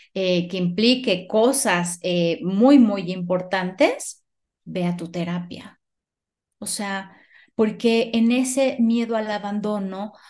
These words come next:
probablemente, eh, a ver, eh, a ver, más bien, en este deseo polígamo se está encubriendo un miedo al abandono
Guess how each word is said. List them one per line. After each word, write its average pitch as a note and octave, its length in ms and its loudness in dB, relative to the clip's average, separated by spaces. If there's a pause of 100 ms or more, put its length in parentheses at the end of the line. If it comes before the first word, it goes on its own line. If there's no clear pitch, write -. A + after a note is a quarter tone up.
(260)
probablemente, A3 1300 2 (120)
eh, F#3+ 380 2
a G3 100 2
ver, G3+ 320 2
eh, - 160 -6 (720)
a A3 60 2
ver, - 340 0
más A3 300 2
bien, F#3+ 300 -2
en A3+ 240 6
este C4+ 580 4
deseo A#3+ 580 0
polígamo A3+ 840 -2
se - 120 -4
está A3 200 -2
encubriendo A3 1120 0
un G#3+ 420 2
miedo A3 340 0
al F3+ 120 0
abandono G#3 840 0